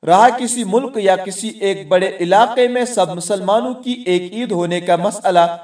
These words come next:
تو شریعت نے اس کو بھی لازم نہیں کیا ہے۔ یہ اگر ہو سکے اور کسی ملک میں شرعی قواعد کے مطابق رویت کی شہادت اور اس کے اعلان کا انتظام کر دیا جائے تو اس کو اختیار کرنے میں کوئی مذائقہ بھی نہیں ہے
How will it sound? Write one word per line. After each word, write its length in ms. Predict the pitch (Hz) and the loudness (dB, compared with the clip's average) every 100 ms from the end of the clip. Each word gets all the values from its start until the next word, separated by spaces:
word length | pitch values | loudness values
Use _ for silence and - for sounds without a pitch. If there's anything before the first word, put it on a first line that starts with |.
| - _ - | -18 _ -10
تو 80 | 170 | -6
شریعت 560 | 180 185 208 240 254 | -4 -4 0 -2 0
نے 120 | 247 247 247 | -2 -2 -4
اس 160 | 185 | -10
کو 160 | - 240 | 0 0
بھی 160 | 190 208 | 0 2
لازم 420 | 185 175 247 254 | 4 4 2 -6
نہیں 320 | 185 202 220 | -6 -4 -4
کیا 260 | 165 175 185 | 2 4 4
ہے۔ 180 | 143 123 - _ _ | 2 -4 -14 _ _
یہ 140 | 170 208 | -2 2
اگر 240 | 208 202 180 | 4 2 0
ہو 120 | 175 220 | 2 2
سکے 340 | 226 262 202 196 190 | 2 0 0 -2 -4
اور 100 | 185 | -6
کسی 300 | 185 180 196 | -8 -10 -6
ملک 300 | 208 240 247 | -4 -4 -4
میں 140 | 226 | -6
شرعی 320 | 226 185 180 180 | -4 -4 -4 2
قواعد 420 | 170 180 214 214 | 4 6 6 4
کے 80 | 214 | -4
مطابق 540 | 170 170 202 202 214 | -6 2 2 2 -2
رویت 360 | 185 180 208 214 | -2 0 0 -2
کی 80 | 190 | -10
شہادت 560 | 180 170 214 254 185 180 - - _ | -4 2 4 4 2 0 -8 -20 _
اور 140 | 180 | -8
اس 220 | - 202 - | -6 -8 -4
کے 140 | 240 - | -4 2
اعلان 440 | 175 175 214 247 247 | 4 6 6 4 2
کا 80 | 175 | 0
انتظام 520 | 170 180 165 196 226 | -2 -6 0 2 2
کر 200 | 220 180 | 0 0
دیا 260 | 170 165 | 2 2
جائے 380 | 160 190 208 170 170 170 _ _ | 4 4 4 4 0 -10 _ _
تو 80 | 180 | -6
اس 180 | 185 185 | -4 -4
کو 100 | - 180 | -2 -2
اختیار 540 | 185 180 185 202 226 | -4 -4 4 4 4
کرنے 280 | 233 170 170 | 2 0 -2
میں 140 | 165 170 | -2 -2
کوئی 220 | 170 175 190 | -2 -2 -2
مذائقہ 560 | 160 143 170 170 185 | -4 2 4 4 0
بھی 160 | 185 180 | 0 -2
نہیں 320 | 156 156 202 | -4 -4 -4
ہے 160 | 151 | -4